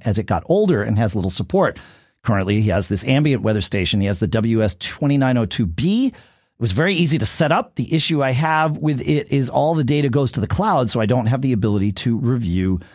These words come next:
the history. So I use a, an app called Weather Display at weather dash display dot com, which captures all the data to my computer. Uh, I don't use it with HomeKit because I'm still learning about it." Okay.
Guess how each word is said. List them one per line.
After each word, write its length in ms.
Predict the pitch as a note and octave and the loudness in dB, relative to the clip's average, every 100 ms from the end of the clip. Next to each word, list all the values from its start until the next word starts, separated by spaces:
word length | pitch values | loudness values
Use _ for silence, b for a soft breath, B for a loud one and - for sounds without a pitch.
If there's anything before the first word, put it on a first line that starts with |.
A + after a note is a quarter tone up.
| B _ | B _
the 100 | F2+ | -2
history. 760 | F2 F3 A#3 - D2+ D#2 F2+ G#2 b | 0 0 0 -2 -6 -4 -4 -4 b
So 580 | - - - - A#2 D#3+ b b b b | -2 0 0 0 -2 -4 b b b b
I 120 | C#3 D#3 | 0 2
use 640 | D#3+ E3+ D#3+ E3 D#3+ C#3+ - _ | 2 2 4 2 0 -2 -10 _
a, 280 | C#3+ C#3+ C3 | -2 0 0
an 160 | C3 B2+ | 0 0
app 400 | D3 F3 E3+ - | 0 0 -2 -4
called 420 | D3+ C3+ B2+ A#2+ | 0 0 0 0
Weather 300 | A#2 F3+ G3+ | 0 2 0
Display 520 | G#2+ - - F2+ G#2+ | 0 -4 -2 0 0
at 120 | A2 | 0
weather 320 | F2+ A#2+ B2+ A2+ | 0 0 0 0
dash 340 | G#2+ G#2+ - | 0 0 -2
display 440 | - - A2+ A#2 | -6 -6 -2 0
dot 240 | F#2+ D#2+ - | 0 -2 -4
com, 460 | - C4 D#2+ A2+ C#3 b b b | -4 -2 0 -2 -4 b b b
which 180 | A2+ - | -6 -4
captures 580 | - A3 C4 - F#3 B2 | -2 0 0 0 0 2
all 140 | A#2+ | 0
the 100 | G#2 | 0
data 300 | G2 F2+ F2+ | 0 -2 -2
to 100 | G2+ | -2
my 140 | F#2 F2+ | -2 -2
computer. 580 | G2+ G#2 C#4 G3 F2+ - _ - | -2 0 2 2 -2 -8 _ -6
Uh, 140 | D#2 - | -6 -2
I 80 | |
don't 260 | F2+ C#3 E3 | 0 0 2
use 140 | C#3+ | 0
it 60 | C#3 | 0
with 120 | F#2 | -2
HomeKit 460 | F#2 E3 D3 D3 - | 0 0 0 -2 -2
because 240 | G#2+ A#2+ | -4 0
I'm 100 | G2+ | 0
still 240 | - G2 E2 | 0 -2 0
learning 300 | A2 C3 F#2 | 2 2 0
about 260 | C2+ C2+ | -2 -4
it." 140 | B1+ - _ _ | -8 -10 _ _
Okay. 440 | A2 - F#3+ F#2+ | -6 -4 -2 0